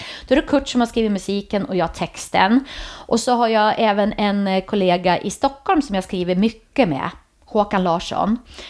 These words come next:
Eh, han är fantastisk, och vi connectar väldigt bra ihop, eh, tycker jag, om man säger stil.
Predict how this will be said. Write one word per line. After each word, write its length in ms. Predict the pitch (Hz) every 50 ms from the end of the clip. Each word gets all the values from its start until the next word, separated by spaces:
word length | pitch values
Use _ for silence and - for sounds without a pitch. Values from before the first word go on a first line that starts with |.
| - - -
Eh, 420 | - - 226 220 220 220 220 220 -
han 500 | - - 233 277 262 240 226 214 208 202
är 240 | 196 190 180 151 170
fantastisk, 640 | 180 - 185 175 - - 214 202 - - 180 - -
och 120 | 233 226 220
vi 360 | 294 294 262 233 208 - - -
connectar 440 | - 233 208 190 185 - - 175 175
väldigt 600 | 185 180 196 294 311 254 208 185 180 190 196 175
bra 180 | 165 143 160
ihop, 500 | 165 170 170 160 - - _ _ _ -
eh, 260 | 170 165 156 156 156 - - - - _ _ - - - - - - - - 233 -
tycker 240 | - 269 262 - 277
jag, 300 | 294 254 196 156 160 196
om 80 | 208
man 140 | 220 220 220
säger 420 | 214 - - 226 233 233 226 226 220
stil. 600 | 226 - - - 320 220 139 131 151 180 220 269